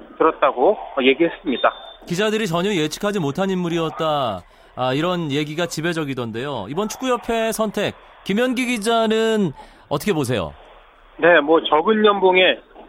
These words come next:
Speaker 1: 월드컵 십육 강 이상의 성공 경험을 갖고 있는 유럽 감독이 비행기로 열두 시간 이상 타고 가야 하나, 가야 하는 한국에 오기는 사실 쉽지 않습니다. 이번에 판 마르바이크 감독, 어,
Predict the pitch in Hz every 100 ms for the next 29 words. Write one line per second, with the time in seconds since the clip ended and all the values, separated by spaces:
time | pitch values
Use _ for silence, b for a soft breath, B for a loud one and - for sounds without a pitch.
0 | - 127 - - - 240 254 - 220 165
1 | 170 165 151 - 254 240 214 143 147 147
2 | - - - 170 139 165 226 - - -
3 | 143 208 208 - 120 135 143 156 151 -
4 | - - - - 175 180 185 143 175 226
5 | 190 208 175 151 165 190 190 180 165 165
6 | 165 - _ - 127 165 170 170 240 247
7 | 233 190 147 156 220 151 - _ - 202
8 | 220 - - 254 180 - 147 151 - -
9 | 147 - 214 143 147 160 147 156 143 139
10 | 139 - _ _ _ - 113 113